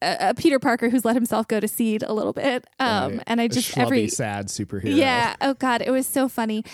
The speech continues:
Speaker 1: Um, and, and Spider-Gwen also makes an appearance. Um, I am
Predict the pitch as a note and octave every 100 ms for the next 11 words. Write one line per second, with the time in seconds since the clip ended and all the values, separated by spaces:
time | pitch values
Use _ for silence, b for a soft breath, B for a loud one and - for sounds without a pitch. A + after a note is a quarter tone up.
0 | B B B - A#3 A3+ A3 - A#3+ -
1 | A#3+ A#3+ C4 C4 C#4+ B3+ C4 C4 C#4 -
2 | C4+ C4 B3+ B3 C4 B3 B3 B3 B3 B3
3 | - A3 G#3+ G#3 G3+ - G#3 G#3 G#3+ -
4 | G#3 G#3